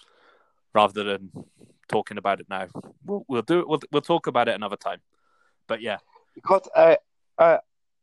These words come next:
Speaker 2: I'm part of this, uh, fantasy wrestling thing, but I don't know what I'm doing there. <laughs> So
Speaker 1: <laughs> It, it, it's good 'cause I have you asking me what to do, my wife, and Bam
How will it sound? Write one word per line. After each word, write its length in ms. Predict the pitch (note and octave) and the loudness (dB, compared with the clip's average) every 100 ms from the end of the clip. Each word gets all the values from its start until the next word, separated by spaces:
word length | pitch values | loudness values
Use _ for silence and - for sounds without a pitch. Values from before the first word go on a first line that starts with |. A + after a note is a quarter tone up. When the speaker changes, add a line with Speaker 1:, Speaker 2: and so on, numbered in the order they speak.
| _ - | _ 0
Speaker 2:
I'm 300 | E3+ F3 D#3+ _ | 0 -2 -14 _
part 300 | - F#3 G#3+ - | 2 4 4 4
of 180 | F#3 - | 2 2
this, 240 | E3+ E3+ | -6 -4
uh, 220 | - D3 C#3 | 2 4 4
fantasy 520 | - F#3 G#3 F3+ F3+ | 4 4 2 2 6
wrestling 400 | F3 F3 F3 E3+ | 8 8 2 0
thing, 260 | - E3+ | 4 4
but 200 | D#3+ D#3 | 4 4
I 120 | D3+ D3 _ | 4 2 _
don't 320 | D3 D#3 F3+ - | 4 6 4 0
know 240 | D3+ D3+ | 4 6
what 240 | D#3 C#3+ B2+ | 8 6 6
I'm 240 | B2+ A#2 | 4 4
doing 380 | A2 F#2 E2+ F2 | 0 -18 -18 -12
there. 200 | - - - | -4 -4 -4
<laughs> 60 | G5+ F5 F5 - - B4 | -4 0 2 2 2 2
So 140 | - A4+ - - - _ | 4 6 4 2 -4 _
Speaker 1:
<laughs> 480 | - - - - F#3 | -12 -12 -16 -18 -14
It, 220 | - F#3 _ - | -2 -2 _ -8
it, 180 | F3 - | -8 -4
it's 180 | E3+ D#3+ | -4 2
good 220 | A3 E3+ | 2 2
'cause 180 | D#3+ C#3 | -6 -2
I 160 | C3+ | -2
have 220 | B2+ C3 A#2+ _ | -2 -6 -8 _
you 360 | A#2+ C3 E3+ E3+ | -14 -2 0 0
asking 340 | D3+ - C3 | -2 -4 -8
me 80 | B2+ | -6
what 180 | A#2 - | -6 -8
to 80 | G#2+ | -10
do, 260 | G#2 A2 - _ | -8 -8 -16 _
my 180 | _ A2+ | _ -6
wife, 520 | A2 C3 A#2+ A#2 - _ _ _ - | -2 -2 -2 -4 -8 _ _ _ -4
and 180 | A#2 | 0
Bam 340 | - D3+ B2 | 2 2 2